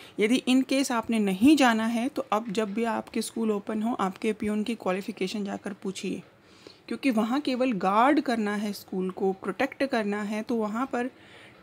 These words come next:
टेंथ पास व्यक्ति भी जॉब कर सकता है, लेकिन वहाँ पर ग्रेजुएशन किए हुए लोग भी पियून का काम कर रहे हैं।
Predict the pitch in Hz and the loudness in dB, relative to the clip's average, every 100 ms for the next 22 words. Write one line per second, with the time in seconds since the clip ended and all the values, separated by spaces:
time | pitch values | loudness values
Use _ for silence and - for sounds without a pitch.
0 | - - - 262 302 302 - - - _ | -20 -4 2 6 6 6 -2 -16 -20 _
1 | _ _ _ - - - - - - _ | _ _ _ -20 -20 -20 -20 -20 -20 _
2 | 214 220 247 - 208 - 240 208 233 185 | 0 2 0 -2 -4 -2 -4 0 0 0
3 | 196 208 214 196 196 220 - 214 233 220 | -2 -2 -4 -6 -4 -6 -4 -2 0 -2
4 | 208 214 214 196 214 226 226 220 214 208 | -2 -2 -2 0 0 -2 -2 -2 0 2
5 | 202 196 220 226 - 262 262 - - - | 2 2 0 0 2 2 2 -2 -12 -20
6 | - - - _ - - _ - - 240 | -20 -20 -20 _ -20 -20 _ -20 -2 4
7 | 247 233 226 226 208 208 196 214 220 214 | 6 6 2 2 2 2 0 -2 -2 -2
8 | 196 202 196 202 196 185 190 190 185 180 | -2 -2 -4 -6 -4 -4 -4 -6 -6 -6
9 | 185 196 226 185 | -4 -4 -4 -6